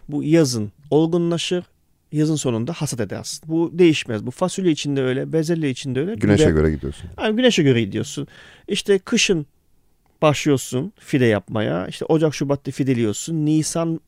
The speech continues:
Speaker 1: veya May-, Mayıs'ta toprağın ısınması gerekiyor. Ee, gün dönümleri önemli bu noktada gerçekten. Ayın evreleri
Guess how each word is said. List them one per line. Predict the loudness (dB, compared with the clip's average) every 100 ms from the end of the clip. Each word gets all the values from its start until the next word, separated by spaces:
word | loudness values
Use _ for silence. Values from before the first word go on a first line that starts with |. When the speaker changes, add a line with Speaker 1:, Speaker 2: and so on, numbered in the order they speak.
| -6
Speaker 1:
veya | -4
May-, | -2 -2 -2 -4 -4
Mayıs'ta | -4 -2 -4 -8
toprağın | -6 -6 -2 0
ısınması | 0 -2 -2 -2 0
gerekiyor. | -2 -2 -8 -10 -10 _ _ -20 -20 -20 _ -10
Ee, | -6 -4 -4
gün | -6 0 4 4
dönümleri | 4 4 2 2
önemli | 0 0 -2 -4 -6
bu | -4
noktada | -4 -4 -6 -6 -2
gerçekten. | -2 -2 -8 -8 -8 -6 2
Ayın | 4 6
evreleri | 4 4 4 2 -2